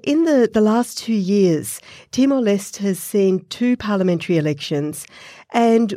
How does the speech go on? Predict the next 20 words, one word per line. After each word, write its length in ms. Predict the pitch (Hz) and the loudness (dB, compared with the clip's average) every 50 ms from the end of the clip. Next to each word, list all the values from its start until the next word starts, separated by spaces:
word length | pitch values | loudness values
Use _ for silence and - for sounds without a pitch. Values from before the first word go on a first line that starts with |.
| - _ | -12 _
what 260 | - 214 226 254 254 254 | -10 -4 -2 -2 -2 -2
has, 440 | - 233 240 240 220 208 196 - - 196 | -2 -2 2 2 2 0 -2 -4 -2 -2
has 180 | 202 208 196 | -2 -2 -2
been 240 | - - 247 254 254 | 0 0 2 2 2
described 480 | 233 233 - - 214 190 185 190 175 190 | -2 -4 -6 -2 0 2 2 2 2 0
as 140 | 190 180 | -2 0
the 100 | - 196 | 0 -4
collapse 480 | - - 185 175 175 180 180 - - - | -2 -2 0 0 0 0 0 -2 -6 -6
of 100 | 202 185 | -4 -4
the 80 | - 170 | -4 -6
politics 540 | - 175 170 165 156 156 190 170 - - | -4 -2 -2 -2 -2 -2 -4 -6 -4 -6
of 100 | 170 165 | -6 -2
national 380 | - 170 165 156 - - 170 156 | 0 -2 -2 -2 -2 -4 -4 -4
consensus 840 | 156 - 160 151 - - 165 165 175 165 - - 156 135 - - - - - - - - _ _ | -4 -4 -6 -6 -2 0 0 0 0 -2 -2 -2 -2 -2 -2 -6 -10 -12 -16 -20 -20 -20 _ _
that 160 | 208 185 - | 0 2 2
marked 300 | 190 180 175 170 165 - | 2 2 2 0 0 -4
the 60 | 190 | -8
previous 500 | - - - 180 170 165 190 175 156 147 | -6 -2 0 0 0 2 2 0 0 -2
several 340 | - - 180 160 - 170 160 | -2 -2 -2 -2 0 -2 -2
years. 640 | 147 156 170 170 165 165 160 156 147 - - - | 0 2 4 4 4 4 2 0 -4 -10 -14 -16